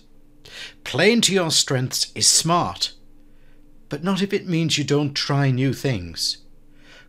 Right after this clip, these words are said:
Conquer fresh challenges to remind yourself what you're truly capable of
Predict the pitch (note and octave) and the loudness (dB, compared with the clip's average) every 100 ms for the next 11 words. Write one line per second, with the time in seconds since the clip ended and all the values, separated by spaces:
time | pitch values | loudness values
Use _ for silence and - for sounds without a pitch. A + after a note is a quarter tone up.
0 | - F3+ G#3 G3 F3+ C#3+ - _ - - | -4 0 2 0 -2 -4 -8 _ -20 -6
1 | B2+ E3+ - - C3 A#2 G2+ G2+ - - | 0 2 2 2 0 0 -2 -2 -4 -4
2 | A2 G#2+ C3 D3+ B2+ - A#2+ G#2+ - - | -4 0 0 0 -2 -2 0 -2 -6 -18
3 | - - - C3 A#2 G2 - - G#3 G3+ | -20 -18 -10 -6 -6 -4 -4 -2 0 0
4 | E3+ - D#3+ C#3 B2 G#2+ G#2 G#2+ - | -2 0 0 0 -4 -6 -4 -4 -6